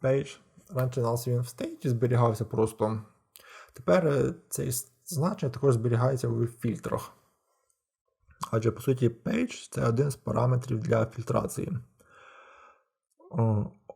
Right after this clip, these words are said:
окей. Так, і тепер ще initial values. Це фільтри,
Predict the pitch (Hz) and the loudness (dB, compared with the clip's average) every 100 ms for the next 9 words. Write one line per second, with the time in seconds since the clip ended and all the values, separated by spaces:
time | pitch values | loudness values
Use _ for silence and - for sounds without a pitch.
0 | - 120 - - 113 98 85 113 117 _ | -6 -6 -6 0 4 4 2 -4 -8 _
1 | _ _ - 110 101 104 - - 175 202 | _ _ 0 2 2 -2 -10 -4 0 0
2 | 196 127 143 151 123 135 123 - 120 120 | -2 -2 0 0 0 0 0 2 2 4
3 | 120 117 120 175 247 247 240 - - _ | 2 0 2 0 0 -2 -2 -8 -14 _
4 | _ _ _ - _ _ - 139 151 151 | _ _ _ -20 _ _ -4 -2 0 -2
5 | 151 127 - _ _ _ _ _ _ _ | -4 -6 -12 _ _ _ _ _ _ _
6 | _ - - - _ _ 123 107 - 92 | _ -12 -12 -12 _ _ 0 0 0 -4